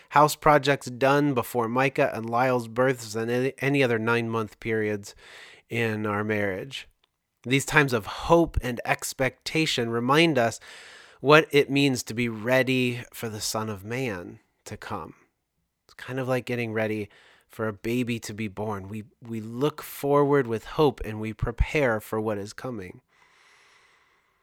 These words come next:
Like bringing a child into the world, are we preparing our lives for the breaking in of God to this world?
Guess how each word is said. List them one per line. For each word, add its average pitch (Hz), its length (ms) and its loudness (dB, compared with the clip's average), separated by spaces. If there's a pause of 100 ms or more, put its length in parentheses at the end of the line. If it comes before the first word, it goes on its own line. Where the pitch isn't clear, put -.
(680)
Like 135 300 6
bringing 143 340 6
a 139 40 4
child 139 560 4
into 131 200 -2
the 131 120 0
world, 104 420 -2
are 120 240 0
we 135 400 0
preparing 139 640 0
our 127 120 4
lives 117 460 4
for - 120 -10
the 110 100 -2
breaking 131 920 -2 (160)
in 113 600 -4
of 110 300 -10
God 98 600 -2 (720)
to - 80 -14
this 101 240 -8
world? 101 440 -10